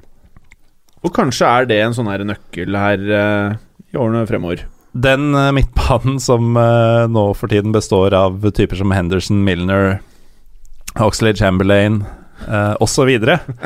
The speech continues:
Speaker 1: <laughs>
Speaker 2: Den blir jo ikke svekka av å få inn, eh, en av Bundesligas, eh, aller beste box-to-box midtbanespillere
Speaker 1: Ja. Og
Speaker 2: de
Speaker 1: så blir
Speaker 2: siste
Speaker 1: det
Speaker 2: to
Speaker 1: masse
Speaker 2: sesongene.
Speaker 1: kort av samme fargen som drakta.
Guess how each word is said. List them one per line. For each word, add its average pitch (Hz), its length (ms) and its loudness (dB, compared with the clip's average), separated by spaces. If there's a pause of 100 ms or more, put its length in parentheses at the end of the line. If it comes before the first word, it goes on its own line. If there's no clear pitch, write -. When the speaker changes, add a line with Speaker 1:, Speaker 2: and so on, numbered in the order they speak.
Speaker 1:
<laughs> - 320 -14
Speaker 2:
Den 139 120 4
blir 123 120 2
jo 110 80 0
ikke - 160 -2
svekka - 480 -2 (240)
av 120 160 2
å 127 80 0
få 120 140 2 (120)
inn, 113 220 0
eh, 113 280 4 (100)
en 101 160 0
av 107 160 4
Bundesligas, 98 840 0
eh, 107 260 4
aller 98 260 2
beste 107 280 0
box-to-box 92 580 -2
midtbanespillere 98 580 0
Speaker 1:
Ja. 110 180 2
Og - 300 -14
Speaker 2:
de 120 60 0
Speaker 1:
så 147 80 0
blir 165 140 4
Speaker 2:
siste - 0 -
Speaker 1:
det 185 80 2
Speaker 2:
to 190 60 2
Speaker 1:
masse 113 240 0
Speaker 2:
sesongene. 156 480 2
Speaker 1:
kort - 340 -4
av 165 80 -2
samme 135 280 0
fargen 117 260 0
som 131 100 -4
drakta. 120 360 -2